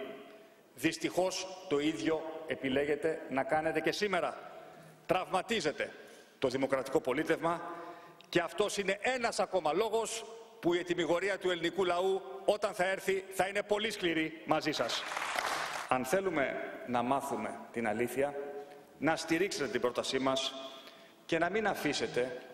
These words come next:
αυτή τη σκιά να πλανάτε πάνω από τον Υπουργό της δικιάς σας κυβέρνησης. Να μάθουμε ακριβώς τι είπαν δώδεκα φορές,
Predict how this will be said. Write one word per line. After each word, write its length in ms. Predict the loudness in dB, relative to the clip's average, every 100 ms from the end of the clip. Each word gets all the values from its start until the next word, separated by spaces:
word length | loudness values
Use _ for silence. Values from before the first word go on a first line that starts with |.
| -18 -8 -2
αυτή 240 | 0 0
τη 120 | 0
σκιά 460 | -2 0 2 2 0 -6 -10 -14 -6
να 160 | 0 2
πλανάτε 680 | 2 2 2 0 0 -2 -2 -12 -16 -16 0
πάνω 200 | 2 2
από 140 | 2
τον 140 | 0 0
Υπουργό 380 | -2 0 0
της 120 | 0 -2
δικιάς 240 | 0 0
σας 120 | -2
κυβέρνησης. 680 | -2 0 0 -2 -4 -4 -6 -10 -16 -20 -20 -20 -20 -20 -4
Να 180 | 2 2
μάθουμε 500 | 2 0 0 2 2
ακριβώς 840 | 2 0 2 2 0 -2 -4 -6 -10 -16 -18 -18 -16 -16 -18 -20 -10
τι 280 | -2 2 2
είπαν 320 | 0 2 0 0 0
δώδεκα 540 | 2 4 2 2 2 2
φορές, 640 | 2 2 2 0 -4 -6